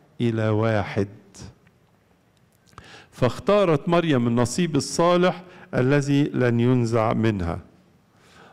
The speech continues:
مريم قعدت عند قدمي المسيح، واختارت هذا اللي بيقول عليه الكتاب النصيب الصالح. عاشت في حياة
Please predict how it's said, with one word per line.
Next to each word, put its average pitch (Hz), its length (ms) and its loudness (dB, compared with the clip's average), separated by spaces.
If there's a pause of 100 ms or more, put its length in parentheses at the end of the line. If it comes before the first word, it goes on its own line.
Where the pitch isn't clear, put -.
(120)
مريم 165 440 2
قعدت 143 440 2
عند 123 260 0
قدمي 113 640 0
المسيح، 95 760 -6 (1500)
واختارت 135 580 0
هذا 127 520 2 (140)
اللي 107 180 -6
بيقول 120 260 0
عليه 117 220 0
الكتاب 127 560 -2
النصيب 110 580 -4
الصالح. 107 720 -2 (1120)
عاشت 131 420 -2
في 120 120 -4
حياة 127 300 -4